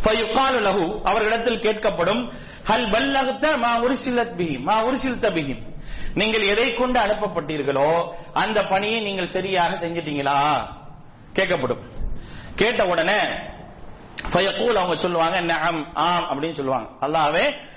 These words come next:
நான் செஞ்சிட்டேன்" அப்படின்ன உடனே, ஃபயுகாலு லி கௌமிஹி, அடுத்து அல்லாஹ் யார்கிட்ட கேட்பானா? அவங்க சமூகத்திட்ட கேட்பான். ஒரு நபிகிட்ட விசாரிப்பான், ஒரு நபிகிட்ட விசாரிச்ச பிறகு அடுத்து யார்கிட்ட கேட்பானா? அந்த ந-, அந்த சமூகத்திடம் கேட்பான்.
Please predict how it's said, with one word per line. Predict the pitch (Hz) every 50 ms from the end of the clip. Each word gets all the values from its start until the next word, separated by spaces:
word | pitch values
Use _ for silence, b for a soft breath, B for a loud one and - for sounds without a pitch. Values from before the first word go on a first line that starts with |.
| B B
நான் | - 185 190
செஞ்சிட்டேன்" | 180 196 196 220 214 214 180 185 196 185 170
அப்படின்ன | 160 160 165 156
உடனே, | 147 139 147 175 220 240 185 160 175 208 - B B B B B B -
ஃபயுகாலு | - 208 220 226 233 226 - 262 254 233 220 226 254 302 320 - - - - - - - - - - - -
லி | - 196 285
கௌமிஹி, | 294 - 240 214 202 190 180 151 147 131 120 - - - - B B B B B B -
அடுத்து | 151 180 226 240 233 214
அல்லாஹ் | 202 208 208 196
யார்கிட்ட | 190 190 196 190 190 185
கேட்பானா? | 180 175 165 156 156 151 151 185 262 -
அவங்க | 170 175 214 226 220 214
சமூகத்திட்ட | - 196 190 202 190 170 160 156 151 175
கேட்பான். | 165 143 123 - - - - - - - - - - B B B B B
ஒரு | - 151 160
நபிகிட்ட | 160 156 160 208 240 226 190 196
விசாரிப்பான், | 170 170 - 196 185 180 165 139 123 139 147 185 247 277 254 - - - - B B B B B -
ஒரு | 165 190 214
நபிகிட்ட | 214 214 214 240 269 269 220 240 214
விசாரிச்ச | 208 - 247 240 240 240 233 226 202 175
பிறகு | 180 170 156 151 202 254 294 311 302 - - - - -
அடுத்து | 151 175 233 - 247 254 285
யார்கிட்ட | 269 247 240 226 214 226
கேட்பானா? | 202 196 208 196 180 190 220
அந்த | 277 302 277 247
ந-, | 226 220 220 214 214
அந்த | 214 214 214 214 208
சமூகத்திடம் | 196 214 226 247 302 294 277 226 180 214 220 254 262 202
கேட்பான். | 185 165 - - 107